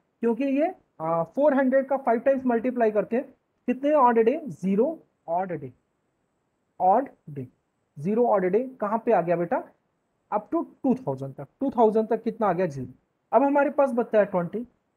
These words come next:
ट्वेंटी को पहले फ़ोर से divide करिए, तो देखेंगे आप फ़ाइव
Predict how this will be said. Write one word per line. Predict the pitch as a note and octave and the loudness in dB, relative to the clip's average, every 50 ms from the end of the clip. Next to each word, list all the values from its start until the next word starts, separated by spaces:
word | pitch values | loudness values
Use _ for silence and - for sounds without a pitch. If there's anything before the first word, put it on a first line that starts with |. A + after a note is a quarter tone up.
| _ _ | _ _
ट्वेंटी | A#3+ A#3 A#3 G3+ D4 D4 | 0 2 2 2 2 2
को | D#4 D#4 | 2 2
पहले | C4 C4+ C#4 C#4 C4+ | 4 2 2 0 -2
फ़ोर | C#4 - B3 A#3+ | 0 0 0 0
से | A#3 B3+ A#3 | 0 -2 -2
divide | G#3 G#3+ G#3+ A#3 A#3 - | 0 2 0 0 0 0
करिए, | C4 A3+ G#3+ G#3+ G#3+ | -2 -2 -2 -4 -8
तो | - _ _ _ _ _ _ - G3 | -10 _ _ _ _ _ _ -6 -2
देखेंगे | F#3 B3 C4 C4 D#4+ E4 C#4 A3+ F#3 | 0 0 0 0 -2 -2 0 0 -2
आप | D3+ D#3 F3+ - _ _ _ _ _ _ _ _ _ _ _ - | -2 -2 -6 -10 _ _ _ _ _ _ _ _ _ _ _ 0
फ़ाइव | A#3 B3 B3+ C#4+ E4+ E4+ | 4 4 4 4 2 -2